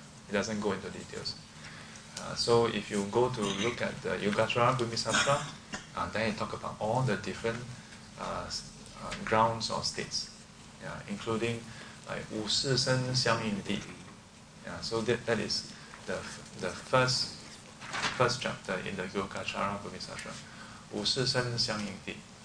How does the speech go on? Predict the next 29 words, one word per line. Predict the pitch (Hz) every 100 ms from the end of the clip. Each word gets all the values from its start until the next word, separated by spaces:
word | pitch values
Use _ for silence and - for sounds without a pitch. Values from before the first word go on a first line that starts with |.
| - - - -
So | - 120 117
the, | 104 98 95 95 -
our | 104 101
existence | 110 104 113 - 127 123 123 -
where | - 95 101 - - - - - -
we | 98
are | 95
connected | - 104 110 110 127
to | -
the | 95
first | 87 - 127 123 -
five | - 107 104
consciousness. | - 90 - - - - - - - - - -
Yeah, | - - - - 101
in |
other | 98 101
words, | 104 107 -
the | 87
sense | 85 - 113 113 113 110
desire | - 101 90 87 92 90
realm, | 85 82 - - - - -
uh, | 95
五 | 95
四 | 95 104
生 | 110
相 | 101 104
应 | 95 -
地. | - - - - - -
Then | 101 107